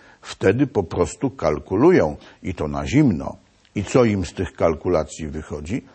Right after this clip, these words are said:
Ano to, że w Polsce nie opłaca się być uczciwym. W krótkich żołnierskich słowach wyraziła to w podsłuchanej rozmowie pani Elżbieta Bieńkowska,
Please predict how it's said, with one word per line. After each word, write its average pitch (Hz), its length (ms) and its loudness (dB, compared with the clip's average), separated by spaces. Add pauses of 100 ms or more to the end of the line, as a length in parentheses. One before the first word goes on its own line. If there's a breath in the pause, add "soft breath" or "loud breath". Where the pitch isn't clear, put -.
(220 soft breath)
Ano 85 380 0
to, 92 320 -2 (240 loud breath)
że 87 200 0
w - 100 -16
Polsce 82 480 -4
nie 78 180 -2
opłaca 131 480 0
się 85 160 -8
być 76 260 -10
uczciwym. 127 580 -6 (380 soft breath)
W - 140 -20
krótkich 175 520 2
żołnierskich 90 720 0
słowach 101 460 0 (260 loud breath)
wyraziła 135 800 4
to 135 200 2
w 98 80 -10
podsłuchanej 98 800 0
rozmowie 95 520 0 (300 loud breath)
pani 117 340 2
Elżbieta 87 580 0
Bieńkowska, 104 760 -2